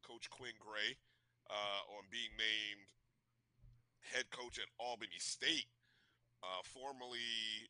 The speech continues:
uh, spent some time, well, currently he's an offensive analyst at Memphis. Prior to that, he was at Alcorn State. And prior to that, he was at Lincoln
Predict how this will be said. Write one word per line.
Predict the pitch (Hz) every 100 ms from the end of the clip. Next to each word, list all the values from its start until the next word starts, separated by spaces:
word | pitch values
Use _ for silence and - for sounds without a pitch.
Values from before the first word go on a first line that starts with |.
| -
uh, | 90 92
spent | - 120 117
some | 113 -
time, | 123 120 113 107
well, | 104 110 -
currently | 170 214 151 127
he's | 139 120
an | 113
offensive | 131 151 139 123 135
analyst | 135 131 127
at | 117 107 127
Memphis. | 139 139 143 - - - - _ -
Prior | 131 127 127
to | 127
that, | - 131 -
he | 127
was | 120 117
at | -
Alcorn | 120 127 - 120
State. | - 123 135 131 - - - -
And | 120 120
prior | - 143 147
to | - 143 120
that, | 139 190 139 - - - _ _ -
he | 143 151
was | 156 165
at | 175 131 160
Lincoln | 214 - 80